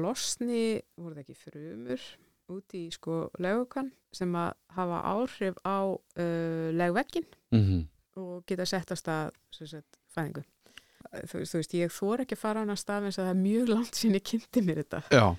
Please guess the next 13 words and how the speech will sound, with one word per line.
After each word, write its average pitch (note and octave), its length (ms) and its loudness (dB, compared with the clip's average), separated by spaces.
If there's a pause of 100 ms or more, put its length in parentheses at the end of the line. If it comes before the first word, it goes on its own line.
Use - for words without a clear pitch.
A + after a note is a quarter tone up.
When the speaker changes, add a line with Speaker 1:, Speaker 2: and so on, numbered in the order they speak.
(140)
Speaker 2:
e-, - 300 6 (140)
ekkert C#3+ 340 8
mál. F#2 200 8
Speaker 1:
Já. - 100 -6 (640)
Speaker 2:
En D3 140 8 (260)
bara D#3+ 220 10
svo D#3 160 8
við - 80 2
kannski C#3 180 4
tæklum D#3 380 8
það C#3 80 8
þá C3+ 100 12
að B2+ 180 10